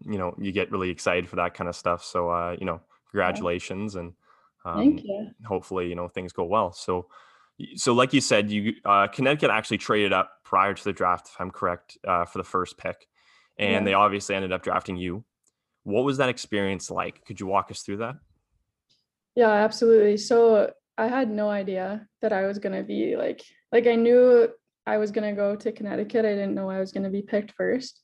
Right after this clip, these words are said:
Speaker 2: So I actually was in New York for the week of the draft. Like, I was working a hockey camp, and the hockey camp was, like, consisted of, like,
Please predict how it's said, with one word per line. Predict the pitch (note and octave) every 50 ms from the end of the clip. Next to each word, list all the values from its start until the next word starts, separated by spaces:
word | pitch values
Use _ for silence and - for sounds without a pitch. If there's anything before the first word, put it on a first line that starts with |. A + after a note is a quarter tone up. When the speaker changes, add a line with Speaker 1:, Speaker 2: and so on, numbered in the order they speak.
| _ _ _ _ _ _ _ _
Speaker 2:
So | - - B3 A3+ A3 G#3 G3
I | - - G3
actually | G3+ G3+ G#3+ G#3 - B3 A#3+
was | A3+ A3 G#3+
in | G#3+ G#3 G#3 G#3
New | G3+ G3+
York | G3+ F#3 F#3+ F#3 F3+ F3 - - - - _ _ _ _
for | - A3+
the | G#3+ G#3+ G#3 G3+ G3+
week | G3 G3 G3 G#3+ G#3 -
of | - - G#3 G3+
the | G3 G3+
draft. | G3 - F3 - G#3+ A3 - -
Like, | G3 G3
I | G3+ G3+
was | G3 G3
working | G3 F#3+ G3 G3 - F#3+
a | G3+
hockey | G#3 F#3+ F#3 G3+ - G#3+
camp, | G#3 - A#3 A#3+ B3+ C4+ C#4 - - _ _ _ _ _ _ _ _ _ _ _ _ -
and | A#3+ A3+ A3 G#3+ G#3 G#3 G3+ - -
the | A3 A3
hockey | G#3+ G#3 A3 A3+ - G#3+
camp | - - A3 G3 G3+ G#3
was, | G3+ G3+
like, | G3+ G3 G3
consisted | - A3+ G#3+ A3 - G#3 G#3 G#3 - - G#3+ G#3
of, | G3+ G3+ G3+ G3+
like, | G3+ G#3 G3+ F#3+ F#3 F3+ - -